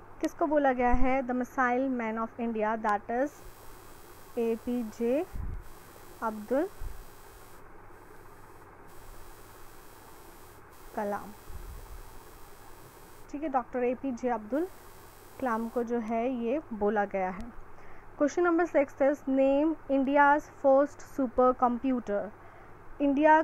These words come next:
का पहला सुपर कंप्यूटर का आपको नाम बताना है, कौन सा है? इंडिया का पहला first सुपर कंप्यूटर है आपका परम एट थाउजेंड, ठीक है,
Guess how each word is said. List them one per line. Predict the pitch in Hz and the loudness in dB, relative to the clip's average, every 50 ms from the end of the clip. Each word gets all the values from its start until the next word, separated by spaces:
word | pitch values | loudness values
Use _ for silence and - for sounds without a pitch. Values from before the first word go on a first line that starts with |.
| - - | 6 6
का | 285 262 262 269 269 - - | 6 8 8 8 6 4 0
पहला | 269 254 262 262 262 269 277 | 2 2 4 4 6 6 4
सुपर | 285 - - 262 233 - 247 247 254 - | 4 2 -2 -4 0 2 2 2 4 4
कंप्यूटर | 247 240 240 226 262 240 - 240 247 247 | 2 2 2 0 0 -2 0 0 0 4
का | 269 247 | 4 4
आपको | 226 233 - 247 | 4 4 2 0
नाम | 240 233 220 214 220 226 | 0 2 2 2 2 0
बताना | 226 - 233 220 220 226 | 0 0 0 0 2 0
है, | 233 240 254 269 | 0 0 0 0
कौन | 262 - - 247 220 220 220 | 0 2 4 4 4 4 0
सा | - - 214 | -2 -2 -4
है? | 202 202 202 208 - - - - - - - - - - - - - - - 262 | -4 -4 -8 -12 -16 -18 -20 -20 -20 -20 -20 -20 -20 -20 -20 -20 -20 -8 -2 0
इंडिया | 262 254 277 285 | 2 2 2 4
का | 277 285 | 4 2
पहला | 269 - 294 285 285 294 302 302 285 - - - - | 2 2 0 2 2 2 2 0 -2 -6 -12 -4 0
first | 269 254 262 262 - | 2 2 2 2 0
सुपर | - 254 226 - 247 | -2 -2 0 0 0
कंप्यूटर | 240 254 247 247 233 247 240 220 240 233 | 0 0 -2 -2 -2 -4 -2 -2 0 0
है | 247 | 2
आपका | 233 226 - - 240 233 - - | 0 0 0 0 -2 -2 2 4
परम | 240 226 226 254 302 370 381 - - - - - - - - - - - - - - - - - - - - - - - - - - - - | 4 4 6 4 4 2 -2 -6 -14 -18 -18 -16 -18 -18 -18 -18 -20 -18 -18 -18 -18 -16 -18 -18 -16 -16 -18 -16 -18 -18 -18 -18 -20 -10 -6
एट | 240 226 226 - - - | -6 -6 -6 -8 -10 -6
थाउजेंड, | 226 202 196 196 208 196 - 202 - - - - - - - - - - - - - - - - - - - - - - - - - - - - - | -4 -4 -4 -4 -8 -10 -14 -16 -18 -18 -20 -20 -20 -18 -18 -20 -18 -16 -12 -10 -10 -10 -10 -12 -16 -18 -16 -16 -16 -16 -16 -14 -12 -12 -12 -10 -10
ठीक | 294 269 - | -8 -6 -6
है, | 349 | -6